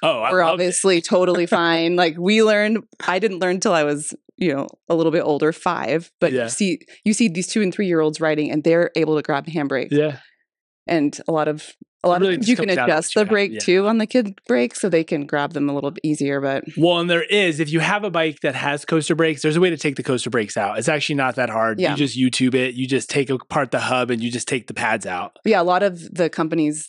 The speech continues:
Speaker 2: that I s-, that I sell, they have a free wheel kit. If it comes with a coaster brake,
Speaker 1: Oh, there
Speaker 2: you
Speaker 1: you
Speaker 2: can
Speaker 1: go.
Speaker 2: buy the
Speaker 1: You
Speaker 2: free
Speaker 1: just
Speaker 2: wheel
Speaker 1: swap it
Speaker 2: kit
Speaker 1: out.
Speaker 2: and swap it out whenever your kiddo
Speaker 1: Even better.
Speaker 2: is ready for that handbrake set. But I, mo-, all the bikes that I use to teach with at camp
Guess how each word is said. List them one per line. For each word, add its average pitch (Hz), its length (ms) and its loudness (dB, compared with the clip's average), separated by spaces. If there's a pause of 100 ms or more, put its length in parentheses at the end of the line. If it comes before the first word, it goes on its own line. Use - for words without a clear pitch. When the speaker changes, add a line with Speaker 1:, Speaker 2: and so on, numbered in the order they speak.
(140)
Speaker 2:
that 151 160 0
I 147 60 0
s-, 151 180 -6 (220)
that 156 100 -2
I 147 40 -2
sell, 147 220 -2
they 147 140 2
have 147 220 -2
a 147 80 0
free 147 200 0
wheel 139 180 0
kit. - 460 -4
If 165 140 -6
it 135 100 -2
comes 151 220 -2
with 156 100 -6
a 147 60 -10
coaster 151 340 -4
brake, 160 140 -2
Speaker 1:
Oh, 151 160 2
there 156 120 2
Speaker 2:
you 160 60 2
Speaker 1:
you 131 60 0
Speaker 2:
can 110 80 -2
Speaker 1:
go. - 20 0
Speaker 2:
buy 156 220 2
the 160 60 4
Speaker 1:
You - 100 -2
Speaker 2:
free 160 80 -2
Speaker 1:
just 156 100 -2
Speaker 2:
wheel 156 100 4
Speaker 1:
swap 151 120 -6
it - 20 -8
Speaker 2:
kit 113 40 -4
Speaker 1:
out. 117 200 -2
Speaker 2:
and 165 100 -4
swap 147 340 -4
it 143 60 0
out 139 280 -2
whenever 151 300 -2
your 139 180 -4
kiddo 135 500 -4 (180)
Speaker 1:
Even 113 220 -2
better. 101 380 -6
Speaker 2:
is 160 160 -2
ready 147 220 0
for - 160 -8
that 90 240 -4 (340)
handbrake 143 400 -4
set. 139 180 -2
But 156 120 2
I, 165 320 -2
mo-, 180 340 0
all 196 140 2
the 185 180 -2 (240)
bikes 156 300 -4
that 160 120 0
I 147 80 -2
use 151 180 0
to 147 40 -4
teach 170 240 -4
with 160 140 0
at - 140 -4
camp 170 340 0